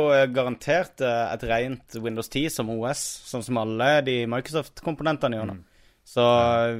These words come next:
Speaker 1: eh, hvis, eh, hvis han kunne kjøre ting som var på, på Xbox One,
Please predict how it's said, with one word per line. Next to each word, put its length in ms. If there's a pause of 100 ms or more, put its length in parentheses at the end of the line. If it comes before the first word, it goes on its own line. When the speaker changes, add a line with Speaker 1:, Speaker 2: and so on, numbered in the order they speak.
(140)
Speaker 1:
eh, 40
hvis, 380
eh, 240
hvis 140
han 100
kunne 200
kjøre 320
ting 180
som 160
var 120
på, 320 (600)
på 140
Xbox 260
One, 200